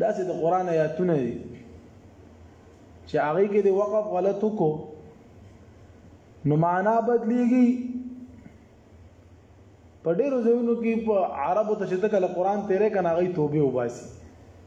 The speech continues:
استغفر الله، نعوذ بالله من ذلک.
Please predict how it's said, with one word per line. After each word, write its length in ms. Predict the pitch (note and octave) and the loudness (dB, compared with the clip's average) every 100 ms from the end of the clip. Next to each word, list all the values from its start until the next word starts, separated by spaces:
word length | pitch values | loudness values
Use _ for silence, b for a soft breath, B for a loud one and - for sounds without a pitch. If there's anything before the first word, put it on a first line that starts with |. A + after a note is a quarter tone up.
| - - - - | -20 -20 -20 -20
استغفر 500 | - - - - - - | -20 -18 -18 -18 -20 -20
الله، 320 | - - - - - - - - - - - - - - | -18 -18 -16 -18 -20 -20 -20 -20 -20 -20 -20 -20 -20 -8
نعوذ 280 | A#2+ C#3+ B2+ A#2 | -2 0 0 0
بالله 460 | A#2 A2 A2+ A#2 A2+ | 0 0 0 0 -2
من 180 | A2 G#2+ G#2 | -2 -2 -2
ذلک. 260 | A#2+ - | -4 -6